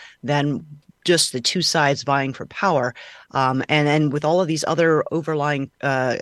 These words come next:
these other crises overlying the top of this political situation,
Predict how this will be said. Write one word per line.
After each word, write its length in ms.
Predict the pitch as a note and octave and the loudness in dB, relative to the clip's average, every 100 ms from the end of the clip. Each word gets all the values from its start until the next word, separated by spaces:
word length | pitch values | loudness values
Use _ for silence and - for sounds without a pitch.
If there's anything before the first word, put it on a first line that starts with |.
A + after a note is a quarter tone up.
| A#2 | -4
these 260 | B2 D3 | -2 0
other 380 | - E3 D#3 C#3+ | 4 4 2 -2
crises 880 | C#3 - E3+ F#3+ A3 - C3+ A#2+ - - | -4 -6 -2 0 0 -2 -2 -4 -4 -2
overlying 640 | E3+ D3+ D3 D3 C#3+ C3+ | 0 0 2 2 2 0
the 80 | A#2 | -6
top 360 | - D#3 E3+ - | -2 0 0 0
of 320 | B2+ B2+ A#2+ - - - - | 0 0 -2 -10 -20 -20 0
this 340 | D3+ D3 - - _ _ _ _ _ _ _ _ _ _ | 2 2 0 -4 _ _ _ _ _ _ _ _ _ _
political 440 | - E3+ F#3 - B2 | 2 4 4 0 -4
situation, 800 | - C3 C3 A#2+ A#2+ A#2 B2 | -4 -6 -6 -4 -4 -4 -6